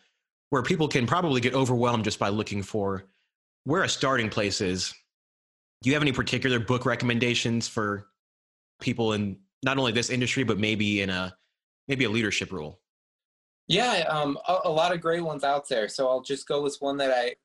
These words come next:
Speaker 2: did recently that I really enjoyed: uh, Atomic Habits. Being intentional about the habits that you're developing and creating, I think that's really important when you have so many things going on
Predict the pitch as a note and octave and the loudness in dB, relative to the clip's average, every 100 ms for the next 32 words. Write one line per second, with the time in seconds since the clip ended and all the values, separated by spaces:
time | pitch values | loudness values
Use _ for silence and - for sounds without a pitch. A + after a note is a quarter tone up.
0 | _ C3+ C3 B2 C3 - D#3 D3+ D3 C#3 | _ -2 -2 -2 -6 -4 -6 -4 0 2
1 | C#3 C#3+ D3 C#3+ C#3+ D3 C#3+ A#2+ A#2+ - | 2 2 0 0 0 2 2 2 0 -4
2 | - D3 C#3 - B2+ C3 F3 - - - | -4 -2 -2 -2 0 0 -2 -4 -16 -18
3 | _ _ _ _ _ _ - C#3+ C#3 A#2 | _ _ _ _ _ _ -4 -2 0 -4
4 | - D3 C#3 - C#3+ B2 B2+ - - - | -4 -2 0 0 0 2 2 2 -2 0
5 | C3 C#3 C#3 - - - A2 - A#2+ A#2 | 2 2 -2 -6 -14 -4 -4 -2 -4 0
6 | B2+ C#3 C#3 C#3+ C#3+ C3+ _ _ - A#2+ | 2 2 2 0 0 -4 _ _ -2 -2
7 | A2+ G#2+ - B2+ C3+ D#3 E3+ E3+ - A#2+ | -4 -6 -2 2 2 2 0 -2 -4 -4
8 | C#3+ C3+ B2 A#2+ C3 C#3 C3+ A#2+ - C3 | -2 -2 -2 0 2 4 2 0 -2 0
9 | B2 A#2+ A#2 A2 _ _ _ _ - A#2 | 2 2 -2 -4 _ _ _ _ -8 -2
10 | C#3 D3+ C#3 C3+ B2 - C3 C3 A#2 - | 0 0 0 0 -2 0 -2 -2 -4 -4
11 | A#2 A2 - A#2+ A2+ G2+ G#2+ B2+ C#3+ | -4 -4 -2 0 2 2 2 0 -2